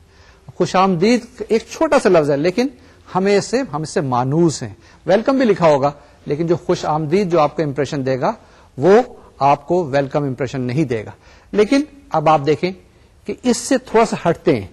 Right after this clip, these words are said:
تھوڑا سا ہٹ کے ہم اگر ہم آتے ہیں، چائنا جاتے ہیں، بیجنگ ایئرپورٹ پہ اترتے ہیں،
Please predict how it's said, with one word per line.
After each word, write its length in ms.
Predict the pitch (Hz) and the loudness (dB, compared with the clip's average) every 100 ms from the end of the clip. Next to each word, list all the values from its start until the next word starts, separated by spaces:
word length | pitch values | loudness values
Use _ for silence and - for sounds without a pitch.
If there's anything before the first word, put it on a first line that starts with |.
| _ _ _ | _ _ _
تھوڑا 180 | - 220 | 0 0
سا 160 | 214 220 | 2 -2
ہٹ 120 | 214 | 0
کے 80 | 220 | -2
ہم 80 | 220 | 0
اگر 160 | 196 | 0
ہم 80 | 190 | 0
آتے 320 | 151 147 202 165 | 2 2 2 0
ہیں، 160 | 160 175 - - _ _ | -2 -8 -16 -20 _ _
چائنا 320 | - 160 170 | -2 0 0
جاتے 340 | 151 127 - 101 | 0 -2 -6 -14
ہیں، 100 | 98 _ _ _ _ _ _ 139 | -16 _ _ _ _ _ _ -6
بیجنگ 380 | 131 214 254 233 | 0 2 2 4
ایئرپورٹ 320 | 170 180 147 | 4 2 0
پہ 60 | |
اترتے 420 | 143 123 107 110 | -2 -4 -8 -12
ہیں، 120 | 98 | -14